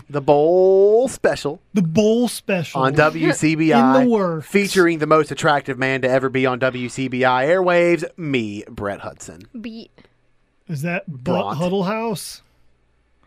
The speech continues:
Speaker 1: Are you, wh-, what alternate name are you gonna put on my title on the Bowl Special?
Speaker 2: For the C G, I will, s-, which is, what is it? What is C G? Computer graphic?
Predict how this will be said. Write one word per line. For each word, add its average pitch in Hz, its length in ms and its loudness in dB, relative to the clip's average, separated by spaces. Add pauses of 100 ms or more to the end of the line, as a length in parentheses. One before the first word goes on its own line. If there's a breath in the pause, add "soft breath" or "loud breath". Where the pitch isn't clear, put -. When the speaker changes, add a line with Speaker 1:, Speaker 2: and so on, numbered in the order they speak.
(180)
Speaker 1:
Are 165 100 4
you, 180 80 0
wh-, 190 400 2
what 233 220 2
alternate 180 420 -2
name 143 220 -2
are 127 40 -6
you 127 140 -6
gonna 123 160 -6
put 117 360 -6
on 120 180 -6
my 113 240 2
title 104 560 -6 (100)
on 107 380 -8
the 107 80 -18
Bowl 101 160 -8
Special? - 340 -18
Speaker 2:
For 202 100 -4
the 196 80 0
C 214 360 0
G, 196 500 -2
I 190 220 -8
will, 175 160 -4
s-, - 220 -14
which 180 260 -4
is, 160 340 -4 (160)
what 190 140 -16
is 135 160 -14
it? 139 120 -18 (200)
What 320 140 -16
is 294 40 -20
C 226 220 -6
G? 160 320 -10
Computer 180 400 -18
graphic? 175 640 -18